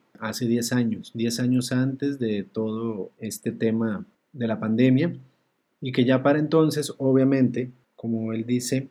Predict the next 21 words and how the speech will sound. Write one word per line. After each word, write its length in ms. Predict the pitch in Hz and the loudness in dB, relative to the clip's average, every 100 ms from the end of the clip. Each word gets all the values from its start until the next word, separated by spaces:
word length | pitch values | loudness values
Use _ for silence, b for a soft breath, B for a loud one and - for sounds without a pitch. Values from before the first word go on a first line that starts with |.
| - | -14
estamos 1080 | - 135 127 127 139 135 135 - - - _ - | -4 2 4 6 6 4 2 -6 -10 -12 _ -6
en 180 | 120 123 | -2 2
una 200 | 127 127 | 2 2
sociedad 500 | 123 - 120 117 120 | 0 2 4 6 6
de 200 | 120 123 | 4 2
superproducción, 1160 | 123 175 170 131 - 147 139 - 143 147 156 151 _ - | 4 4 6 6 6 4 2 2 2 2 -4 -8 _ -10
de 120 | 117 | -4
superrendimiento 1400 | 113 - 175 170 135 135 143 123 123 143 151 156 175 170 _ _ _ _ _ | -2 4 6 8 8 8 6 6 6 4 0 0 -2 -2 _ _ _ _ _
y 120 | 131 131 | 0 2
de 320 | 127 139 131 _ - | 2 0 -4 _ -18
supercomunicación. 1900 | - - 147 - 139 139 - _ - 131 135 131 123 123 120 123 110 98 - _ _ _ _ _ _ _ _ _ _ _ _ _ - | -8 0 0 4 4 2 -12 _ 0 2 4 2 0 -2 -4 -2 -2 -2 -8 _ _ _ _ _ _ _ _ _ _ _ _ _ -8
Y 140 | 147 | 2
que 80 | 165 | 6
a 60 | 160 | 6
diferencia 680 | 165 165 165 170 165 131 | 6 4 6 4 4 2
de 80 | 113 | 2
la 100 | 110 | 2
sociedad 720 | 98 110 113 110 113 123 131 _ | 0 -4 -2 0 2 2 0 _
que 260 | - 139 127 | 0 2 2
describía 760 | 123 113 - 110 107 117 123 | -2 -6 -6 -2 2 2 2
Foucault, 600 | 117 - 123 139 147 151 | 0 -8 2 8 8 6